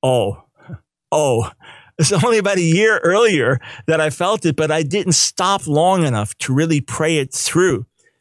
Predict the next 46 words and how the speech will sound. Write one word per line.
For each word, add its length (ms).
And 140
that's 160
how 120
it 60
is 120
with 100
some 140
of 120
us. 140
Now, 100
please 320
hear 140
me. 200
I'm 200
not 260
talking 300
about 220
shirking 360
responsibility. 720
I'm 100
not 160
talking 180
about 160
copping 380
out. 260
Sometimes 560
when 100
we 80
just 180
cop 280
out, 180
we 80
feel 240
relief, 380
but 120
it's 140
temporary 460
relief, 420
and 100
it's 120
only 140
gonna 140
bring 200
a 60
greater 300
pain. 360